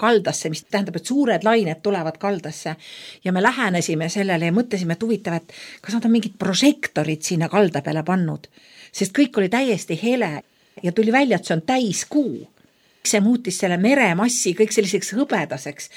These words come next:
See oli niisugune kogemus. Viller oli ka selle kogemuse juures tol hetkel ja, ja, ja vaata, kui väga võib valgustada täiskuu ja, ja kui me siit võtame nüüd täpselt selle paralleeli, et kui meie ja Jumala vahel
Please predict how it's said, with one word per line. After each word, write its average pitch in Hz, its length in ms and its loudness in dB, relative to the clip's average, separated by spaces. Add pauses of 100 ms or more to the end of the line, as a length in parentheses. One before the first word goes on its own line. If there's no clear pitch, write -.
(200)
See 208 140 2
oli 208 180 4
niisugune 202 480 0
kogemus. 208 460 -2 (340)
Viller 208 300 2
oli 175 160 2
ka 240 80 2
selle 151 240 0
kogemuse 170 400 0
juures 180 380 2 (500)
tol 180 240 4
hetkel 170 400 0
ja, 170 140 0 (500)
ja, 185 220 0 (100)
ja 180 120 2
vaata, 240 340 0 (260)
kui 262 340 4
väga 208 380 2
võib 214 320 2
valgustada 196 640 -2
täiskuu 233 800 0
ja, 160 240 0
ja 175 160 2
kui 262 240 2
me 175 160 2
siit 214 320 -2
võtame 202 380 0
nüüd 202 180 0
täpselt 240 340 -4
selle 185 220 0
paralleeli, 185 720 2
et - 300 -4 (420)
kui 202 160 4
meie 254 320 4
ja 175 160 0
Jumala 214 400 0
vahel 202 320 0